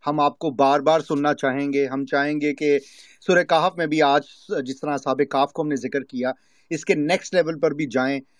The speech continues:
और नेक्स्ट जो सु-, जुल्करनैन का वाकया जो है, अ, हजरत खिजर के साथ हजरत मूसा अलैहिस्सलाम का जो वाकया जो है, वो भी आपसे समझें कि उनके अंदर मोटा-मोटा, सीधा-सीधा चीजें क्या हैं, डिटेल को किस तरह समझना है। Absolutely wonderful to have you, साहिल भाई।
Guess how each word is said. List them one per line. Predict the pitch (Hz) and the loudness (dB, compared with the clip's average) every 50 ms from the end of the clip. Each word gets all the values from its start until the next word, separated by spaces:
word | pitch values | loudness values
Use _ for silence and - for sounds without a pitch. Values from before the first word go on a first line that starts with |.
| _ _ _ _ - | _ _ _ _ -2
और | 143 139 139 139 139 127 | 2 4 4 4 2 0
नेक्स्ट | 120 120 131 143 165 196 202 - - | -4 -6 -4 0 0 0 -2 -2 -6
जो | 190 175 | -10 -10
सु-, | - - 170 151 143 139 | -8 -2 0 2 2 2
जुल्करनैन | 123 120 151 147 - 165 151 151 156 156 | 2 2 2 2 2 2 2 0 0 0
का | 151 156 | 0 0
वाकया | 147 135 135 131 - - 139 135 | 0 0 0 0 -2 -4 -4 -2
जो | 127 139 139 131 | -2 0 0 0
है, | 131 135 135 127 - _ _ _ _ _ - | 0 0 -2 -4 -8 _ _ _ _ _ -4
अ, | 147 135 131 131 131 123 | -2 0 0 0 -2 -4
हजरत | 131 127 147 143 - | -4 -4 -6 -6 -6
खिजर | 151 139 156 156 | -2 -2 -2 -2
के | 131 - 147 | -2 -4 -6
साथ | - 143 139 135 139 | -4 -4 -4 -4 -2
हजरत | 131 143 156 | -2 0 0
मूसा | 151 151 143 - 175 | 0 -2 0 0 0
अलैहिस्सलाम | 160 151 143 - 139 147 151 160 151 | 0 -2 -4 -4 -2 -2 -2 -2 -4
का | 151 | -4
जो | 135 143 131 123 | -4 -4 -4 -2
वाकया | 120 117 - 139 131 | -4 -6 -8 -12 -14
जो | 127 131 123 123 | -12 -12 -10 -10
है, | 131 - _ _ _ _ _ _ - | -10 -12 _ _ _ _ _ _ -6
वो | 139 165 185 190 | -2 0 0 0
भी | 170 190 190 196 - | 0 -4 -6 -6 -2
आपसे | 147 143 143 143 - - - 165 | 0 0 0 0 -2 -6 -8 -8
समझें | 151 - - 160 147 147 147 139 156 165 156 147 - - _ _ _ | -8 -6 -4 -4 -4 -2 -4 -4 -4 -4 -4 -6 -10 -16 _ _ _
कि | 165 | -2
उनके | 156 151 143 170 | -2 0 0 0
अंदर | 165 151 147 156 | 0 2 2 0
मोटा-मोटा, | 143 135 139 143 143 - 170 160 151 143 139 151 147 143 135 | 2 2 2 2 2 2 0 0 -2 -2 -2 0 0 0 0
सीधा-सीधा | 135 127 120 - - - 202 214 185 202 208 - 202 185 160 170 | -4 -6 -12 -14 -8 -2 -2 0 0 0 -2 -2 0 0 0 0
चीजें | - - 151 143 143 165 147 | 0 -2 -4 -2 -2 -4 -2
क्या | - 165 151 151 | -2 0 0 0
हैं, | 147 139 - _ _ _ 139 | 0 -2 -4 _ _ _ -6
डिटेल | 160 180 160 190 185 | -4 -2 0 0 0
को | 175 190 180 | 0 -2 -4
किस | 165 156 - | -4 -6 -4
तरह | 160 165 | -4 -4
समझना | 151 - 139 135 139 135 123 127 135 131 | -2 -2 -2 -2 -2 -2 -2 -2 -4 -4
है। | 131 - - - - - - - | -4 -6 -10 -14 -16 -14 -12 -2
Absolutely | - 185 196 202 - - 202 196 190 180 170 | 2 2 2 2 2 0 0 0 0 0 0
wonderful | 147 165 165 165 151 180 175 | 2 2 2 0 -2 -4 -4
to | 139 143 123 131 | -4 -2 0 0
have | 127 127 | 0 0
you, | 131 131 | 0 -4
साहिल | 123 117 131 120 120 | -4 -2 -2 -4 -2
भाई। | 113 123 131 | -4 -4 -6